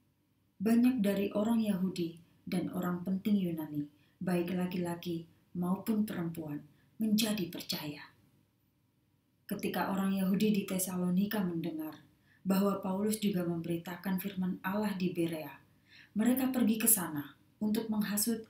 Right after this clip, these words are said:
dan menggelisahkan orang banyak. Oleh sebab itu, saudara-saudara seiman di sana segera menyuruh Paulus berangkat menuju pantai, tetapi Silas dan Timotius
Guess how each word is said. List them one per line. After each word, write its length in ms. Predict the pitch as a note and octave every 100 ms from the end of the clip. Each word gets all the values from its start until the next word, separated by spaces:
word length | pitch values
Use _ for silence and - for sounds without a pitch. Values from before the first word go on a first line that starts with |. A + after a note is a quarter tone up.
| _ _
dan 240 | - G3+ G#3+
menggelisahkan 880 | A3 G#3 G3+ F#3+ G#3 G3 - G#3 -
orang 240 | F#3 F3
banyak. 400 | E3+ E3 D3 C#3 - _ _ _ _ _ _ _ _ _ _ _ -
Oleh 240 | F#3+ F#3
sebab 400 | - F3+ E3+ F3 -
itu, 360 | F#3 - D3 - _ _ _ _ _ _
saudara-saudara 800 | - A#3 A#3 A#3 A#3 A#3 G#3+ G#3+
seiman 480 | G#3+ - G#3 G#3 G3+
di 80 | F#3
sana 400 | - F3+ D#3 D3 - _ _ -
segera 480 | A3+ A3 A3 G#3+
menyuruh 560 | G#3+ G#3 G#3 G3+ F#3 -
Paulus 480 | F#3+ G3 F#3+ F#3+ F3+
berangkat 400 | F3+ F3+ F3+ -
menuju 400 | E3 E3 E3 -
pantai, 480 | D3+ - D3 C#3+ - _ _ _ _ _ -
tetapi 400 | B3+ B3 A#3+ B3+
Silas 400 | - A#3+ A#3+ A#3
dan 240 | G3 F3+
Timotius 720 | F3+ F3+ F3+ F3 E3 D#3+ -